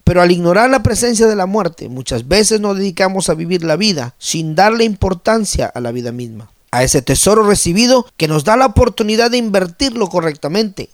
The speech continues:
y recibir la retribución o la consecuencia de haberlo utilizado de un modo o de otro.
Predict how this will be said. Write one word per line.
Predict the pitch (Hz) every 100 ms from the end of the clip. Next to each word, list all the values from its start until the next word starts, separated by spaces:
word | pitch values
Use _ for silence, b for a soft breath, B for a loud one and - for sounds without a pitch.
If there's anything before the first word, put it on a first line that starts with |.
| _
y | - 156
recibir | 143 139 - 139 202 220
la | 214
retribución | 196 180 170 165 156 - 226 220
o | 196
la | 185
consecuencia | 175 160 151 143 208 247 208 220 -
de | 143
haberlo | 117 180 214 196
utilizado | 180 175 156 208 190 156
de |
un | 147 139 139
modo | 170 180 180
o | 156
de | 147
otro. | 147 139 -